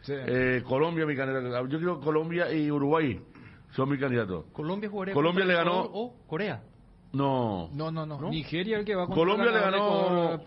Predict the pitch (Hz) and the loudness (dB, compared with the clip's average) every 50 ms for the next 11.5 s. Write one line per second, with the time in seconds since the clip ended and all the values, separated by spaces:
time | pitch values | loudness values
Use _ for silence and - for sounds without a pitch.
0 | - 139 175 190 214 220 214 196 185 190 180 147 190 202 185 175 175 175 180 185 | -2 0 2 2 2 2 2 2 2 2 0 0 0 -2 0 0 0 0 2 2
1 | 190 175 175 170 165 160 160 175 170 147 139 120 98 85 - - - 156 156 139 | 2 2 2 2 4 4 4 4 2 0 0 -2 -2 -2 -4 -8 -6 -6 -6 -6
2 | 107 - - - - 139 139 160 196 208 190 175 156 123 117 147 147 143 147 156 | -8 -12 -16 -8 -2 0 2 2 2 2 2 2 0 2 2 2 2 2 0 -2
3 | 170 131 143 175 208 208 254 202 151 - 196 196 214 233 240 226 240 220 196 226 | -4 -4 -2 -2 0 0 -2 -4 -4 -2 -2 0 0 0 0 0 -2 -4 -4 -4
4 | 262 254 262 254 247 254 254 262 262 - 262 254 254 247 240 254 269 262 269 277 | -4 -2 0 0 0 2 2 0 0 0 -2 -2 0 0 0 0 0 0 -2 -2
5 | 254 208 170 151 160 160 156 147 139 127 139 156 151 139 185 185 196 180 175 175 | -2 0 0 2 4 4 4 2 2 2 2 2 2 2 2 0 2 2 0 0
6 | 165 151 185 196 202 208 208 135 135 123 117 104 107 113 110 - - - - - | 0 0 0 0 0 0 0 0 -2 -2 -4 -4 -4 -6 -8 -10 -16 -20 -20 -20
7 | - 117 113 110 113 113 120 123 135 131 147 147 151 143 135 151 135 139 135 135 | -20 -18 -16 -16 -12 -8 -4 -4 -4 -4 -4 -6 -6 -6 -6 -6 -8 -8 -8 -6
8 | 135 127 143 147 139 104 120 117 131 139 139 135 120 104 92 107 - - - - | -8 -6 -6 -6 -6 -6 -6 -6 -6 -6 -8 -8 -10 -10 -12 -14 -16 -18 -20 -20
9 | - - - 127 131 131 - - 214 - 143 165 190 196 196 202 233 240 226 185 | -20 -10 -4 0 0 2 2 2 2 2 2 2 2 2 2 2 2 0 0 0
10 | 202 196 190 180 - - 127 120 113 - 120 113 110 156 156 160 151 135 147 156 | -2 -2 -2 -2 -4 -4 -8 -10 -10 -10 -12 -6 0 2 4 4 4 4 2 2
11 | 170 185 190 175 156 139 131 147 151 160 | 2 2 2 2 0 2 2 2 2 2